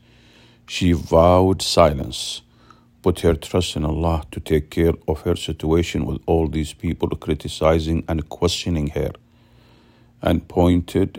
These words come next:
at the miraculous baby that Allah would make to speak. Isa, Jesus in English,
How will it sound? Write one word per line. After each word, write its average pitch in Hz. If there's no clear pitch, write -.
at 78
the 69
miraculous 90
baby 80
that 76
Allah 73
would -
make 80
to 87
speak. -
Isa, 85
Jesus 76
in 76
English, -